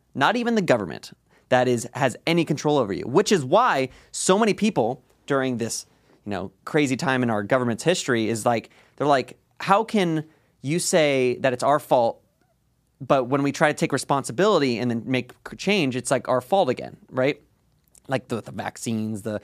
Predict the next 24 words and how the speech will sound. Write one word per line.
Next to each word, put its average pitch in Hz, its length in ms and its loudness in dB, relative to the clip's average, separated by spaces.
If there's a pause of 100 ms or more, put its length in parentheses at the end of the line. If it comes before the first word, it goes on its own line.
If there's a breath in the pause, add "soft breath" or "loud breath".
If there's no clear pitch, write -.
(280 soft breath)
like, 131 180 0
even 160 200 2
people 139 380 0
overdiagnosing 117 760 -2
and 104 100 -6
prescribing 113 480 -2
drugs 110 320 -2
to 101 120 -6
children 117 760 -2
when 110 180 -4
they're, 104 140 -2
like, 101 280 -10 (220 soft breath)
they 120 60 0
haven't 117 140 2
been 110 100 -2
developed. 117 380 0
Like, 113 160 -4 (560 soft breath)
let's 202 220 2
take 254 160 2
responsibility, 196 800 2
parents. 143 540 -2
Let's, 156 380 0
you 147 100 0
know, 139 180 0